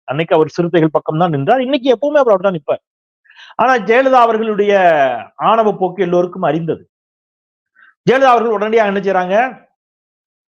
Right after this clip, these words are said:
கூட்டணியை முறிச்சிட்டோம், வச்சுட்டோம், எதுவும் சொல்லல. விடுதலை சிறுத்தைகளுக்கு ஒதுக்கப்பட்ட தொகுதிகளில் போட்டி வேட்பாளர், போட்டி வேட்பாளர்கள், அதிமுக சார்பில் வேட்பாளர்கள் வேட்புமனு தாக்கல் செய்கிறார்கள். நாளையோட முடியுது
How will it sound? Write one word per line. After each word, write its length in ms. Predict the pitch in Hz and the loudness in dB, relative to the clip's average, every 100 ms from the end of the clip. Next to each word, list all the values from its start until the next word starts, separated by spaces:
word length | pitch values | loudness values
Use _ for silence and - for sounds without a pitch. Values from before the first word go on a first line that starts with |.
| _ _ _ - | _ _ _ -2
கூட்டணியை 540 | 156 156 170 170 170 170 | 0 0 2 2 2 2
முறிச்சிட்டோம், 500 | 165 165 170 160 185 | 2 -2 -2 -2 0
வச்சுட்டோம், 320 | 175 170 180 147 | 0 0 0 2
எதுவும் 380 | 170 175 269 240 | 2 2 0 -2
சொல்லல. 220 | 196 135 - _ _ _ _ _ _ _ _ - | -4 -6 -12 _ _ _ _ _ _ _ _ -4
விடுதலை 200 | 165 262 | 0 2
சிறுத்தைகளுக்கு 420 | 247 233 233 196 | 0 -2 -2 -2
ஒதுக்கப்பட்ட 340 | 196 202 190 180 | -2 -4 -8 -8
தொகுதிகளில் 520 | 180 202 196 214 208 | -6 -6 -4 -6 -4
போட்டி 300 | 196 196 202 | -4 -4 -4
வேட்பாளர், 420 | 170 156 165 135 110 | -4 -2 -4 -4 -2
போட்டி 240 | 196 247 | -2 2
வேட்பாளர்கள், 360 | 269 240 180 135 | 0 2 0 -2
அதிமுக 340 | - 262 254 | -2 -2 0
சார்பில் 300 | 220 233 233 | 0 0 2
வேட்பாளர்கள் 500 | 208 202 214 175 196 147 113 - _ _ - | 0 0 -2 -2 -4 -4 -8 -14 _ _ -4
வேட்புமனு 420 | 151 196 190 165 | -4 -2 -4 -2
தாக்கல் 340 | 151 151 156 156 | -2 -2 -4 -4
செய்கிறார்கள். 480 | 147 139 131 127 113 - _ _ _ _ _ _ _ _ _ | -2 -2 -2 -6 -6 -14 _ _ _ _ _ _ _ _ _
நாளையோட 560 | 120 143 185 185 196 233 | -2 2 2 2 2 2
முடியுது 380 | 196 175 220 | -2 -4 -4